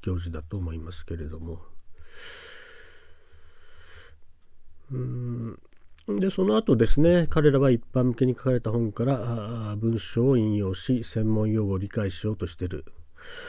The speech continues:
そして自分が知っている専門用語を使って議論を進めようとしている。でもそれらは、あ、それは言葉として専門用語を知っているだけであって理解はしていない。そのことを自覚できていないから話は延々と空転し続ける。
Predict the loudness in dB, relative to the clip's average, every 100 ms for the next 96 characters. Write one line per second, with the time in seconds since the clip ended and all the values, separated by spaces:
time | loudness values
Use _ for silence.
0 | -8 -8 0 2 2 2 2 4 4 6
1 | 4 2 4 6 6 4 2 4 4 4
2 | 2 0 -2 -4 -4 0 2 2 -2 -2
3 | -2 -2 -4 -6 -6 -6 -4 -6 -4 -2
4 | 0 0 -2 -4 -6 -8 -8 -10 -14 -20
5 | -16 -12 -6 -4 -2 0 4 4 2 -2
6 | 0 4 4 4 2 2 0 -4 -6 -6
7 | -4 -4 -4 -4 -4 -6 -14 -10 -6 -6
8 | -6 -6 -6 -8 -8 -8 -4 -6 -6 -12
9 | -20 -18 -18 -14 -12 -4 0 2 2 2
10 | 2 0 -2 0 0 0 -2 0 0 -2
11 | -2 -2 -2 -2 -2 -2 -2 -4 -4 -6
12 | -4 -8 -6 -6 -6 -6 -6 -4 -6 -8